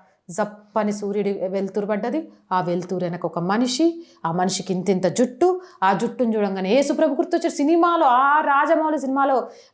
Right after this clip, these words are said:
గ్రాఫిక్స్ ఎట్లుంటాయో గా రకంగా మంచిగా చెప్పేసింది స్టోరీ. ఏమనాలి ఇలాంటోళ్ళని?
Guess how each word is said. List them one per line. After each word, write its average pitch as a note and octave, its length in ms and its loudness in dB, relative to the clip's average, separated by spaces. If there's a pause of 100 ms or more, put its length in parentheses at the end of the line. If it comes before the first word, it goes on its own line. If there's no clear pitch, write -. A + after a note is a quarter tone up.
గ్రాఫిక్స్ C4+ 520 2
ఎట్లుంటాయో C#4+ 420 -2
గా A#3+ 260 2
రకంగా B3+ 300 -4
మంచిగా C4 320 -2
చెప్పేసింది G3+ 560 -6 (440)
స్టోరీ. - 380 -4 (1600)
ఏమనాలి B3 540 4
ఇలాంటోళ్ళని? F3 580 -2